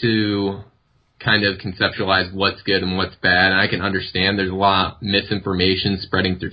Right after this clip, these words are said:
Facebook and Instagram and, you know, your Pinterest. Um, first thing that I usually look for, if it sounds really cool,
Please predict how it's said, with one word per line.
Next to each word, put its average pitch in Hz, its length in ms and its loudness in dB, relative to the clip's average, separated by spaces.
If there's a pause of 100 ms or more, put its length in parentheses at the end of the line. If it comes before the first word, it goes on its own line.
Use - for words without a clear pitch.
Facebook 95 760 2
and 90 140 -6
Instagram 92 1040 0
and, 92 160 0 (380)
you 95 80 2
know, 92 60 4
your 90 180 2
Pinterest. 101 680 2 (460)
Um, 92 440 2 (220)
first 202 320 2
thing 135 300 4
that 98 200 2
I 101 180 2
usually 107 440 -2
look 107 240 -4
for, 107 240 -2
if 107 140 -2
it 110 120 -2 (120)
sounds 107 400 0
really 107 280 2
cool, 104 640 0